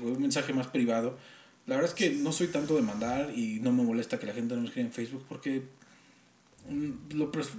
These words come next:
o sea, prefiero que me escriban un privado, ya sabes, "Hola, güey, muchas felicidades", la chingada.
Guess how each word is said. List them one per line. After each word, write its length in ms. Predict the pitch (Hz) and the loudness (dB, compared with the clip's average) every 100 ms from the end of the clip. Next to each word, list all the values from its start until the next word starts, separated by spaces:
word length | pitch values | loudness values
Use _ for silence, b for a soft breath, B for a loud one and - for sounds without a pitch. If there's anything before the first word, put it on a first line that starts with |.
| - | -4
o 80 | 156 | 0
sea, 180 | 151 - | 2 0
prefiero 320 | 151 180 175 | 2 2 4
que 60 | |
me 80 | 147 | 2
escriban 400 | - 160 156 156 | 4 6 6 6
un 160 | 151 139 | 4 4
privado, 400 | 151 151 147 127 | 6 8 8 6
ya 80 | 123 | 2
sabes, 220 | 160 - | 0 2
"Hola, 280 | 143 151 135 | 4 4 4
güey, 360 | 127 127 127 - - - _ - - - | 2 2 0 -4 -20 -20 _ -20 -20 -8
muchas 280 | 139 139 - | -4 -2 0
felicidades", 400 | 117 113 127 123 | 0 0 0 0
la 100 | 110 | -2
chingada. 400 | - 113 113 | -4 -2 -4